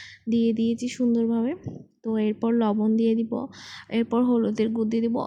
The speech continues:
তো অনেক দিন পরে হচ্ছে আমাদের বাসায় ঢেঁড়সটা রান্না হচ্ছে। তো, আম-, আমাদের বাসায় হচ্ছে ঢেঁড়স ভাজিটা আমরা সবাই এত বেশি পছন্দ করি, কিন্তু, উম, আহ, অনেক দিন পরে হচ্ছে আনা হয়েছিল ঢেঁড়সটা।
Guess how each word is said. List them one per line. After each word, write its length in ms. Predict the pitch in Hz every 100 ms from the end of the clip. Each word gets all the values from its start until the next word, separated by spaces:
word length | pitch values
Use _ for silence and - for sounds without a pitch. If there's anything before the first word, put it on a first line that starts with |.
| -
তো 80 | 302
অনেক 540 | 285 233 240 262 233
দিন 300 | 269 294 294
পরে 400 | - 226 220 240
হচ্ছে 300 | 247 247 -
আমাদের 440 | 269 226 226 233 233
বাসায় 520 | 233 214 - 233 - - - - -
ঢেঁড়সটা 520 | 226 226 226 - 240
রান্না 380 | 233 208 202 214
হচ্ছে। 540 | 226 214 - 233 240 247
তো, 100 | 262
আম-, 560 | 247 226 214 220 220 220
আমাদের 400 | - 220 226 240
বাসায় 320 | 247 247 247 240
হচ্ছে 240 | 233 254 - - - -
ঢেঁড়স 300 | 240 247 240
ভাজিটা 340 | 233 233 233 240
আমরা 180 | 233 240
সবাই 460 | 254 226 233 247
এত 180 | 220 214
বেশি 260 | 247 247 254
পছন্দ 480 | 247 214 - 240 247
করি, 340 | 240 233 254 381 - - - - -
কিন্তু, 300 | 262 254 254 254 254 240 220
উম, 200 | 247 233
আহ, 380 | 220 214 208
অনেক 240 | 226 233 226
দিন 180 | 269 277
পরে 320 | 247 226 240
হচ্ছে 260 | 247 -
আনা 240 | 254 220 214
হয়েছিল 480 | 220 226 247 240 233
ঢেঁড়সটা। 600 | 233 220 226 - 277